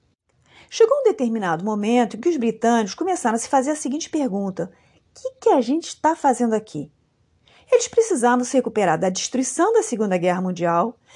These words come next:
e as colônias, em vez de serem solidárias, estavam todas tentando pular fora,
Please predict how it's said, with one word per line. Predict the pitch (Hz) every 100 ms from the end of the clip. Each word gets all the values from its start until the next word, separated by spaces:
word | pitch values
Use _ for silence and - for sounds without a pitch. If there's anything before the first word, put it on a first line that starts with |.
| - _
e | 508
as | 494
colônias, | 415 302 214 214 240
em | 349
vez | 220 339 440
de |
serem | 277 208
solidárias, | 190 196 208 190 214 285 262 175 -
estavam | - 415 403
todas | - 311 427 427
tentando | 415 403 247 254
pular | 294 330
fora, | 349 208 180 170